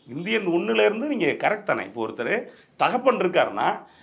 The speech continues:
அவர் மகன் வர்றப்ப தகப்பன் மாதிரி இருக்கானா, இல்ல தகப்பனோட என்ன சிறப்பா இருக்கானா,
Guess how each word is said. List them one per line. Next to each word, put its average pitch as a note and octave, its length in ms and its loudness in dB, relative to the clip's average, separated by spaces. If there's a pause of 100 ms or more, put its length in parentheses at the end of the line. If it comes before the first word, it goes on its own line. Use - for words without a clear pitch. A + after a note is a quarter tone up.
(120)
அவர் C3 240 4
மகன் D4+ 500 4
வர்றப்ப A3 560 2
தகப்பன் G3 420 2
மாதிரி F#3 300 4
இருக்கானா, C3 420 2
இல்ல C3+ 140 2
தகப்பனோட C3+ 520 -2
என்ன C3 200 0
சிறப்பா C3+ 400 0
இருக்கானா, G#2 360 -6